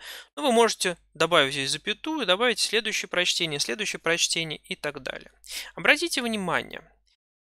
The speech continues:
для того, чтобы дальше сравнивать несколько, например, линий ржи, мы сделали такую интересную вещь, как объединили с вами прочтение от разных, например, условий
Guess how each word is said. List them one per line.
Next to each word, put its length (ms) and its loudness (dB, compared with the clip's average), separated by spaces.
для 320 4
того, 280 -2
чтобы 220 -10
дальше 360 2
сравнивать 1000 4
несколько, 680 0
например, 420 -2
линий 400 -10
ржи, 280 -4
мы 160 -2
сделали 580 -2
такую 280 -10
интересную 460 -4
вещь, 220 2
как 260 -4
объединили 1040 -2
с 140 4
вами 400 0
прочтение 720 2
от 200 -4
разных, 460 2
например, 260 -4
условий 600 -2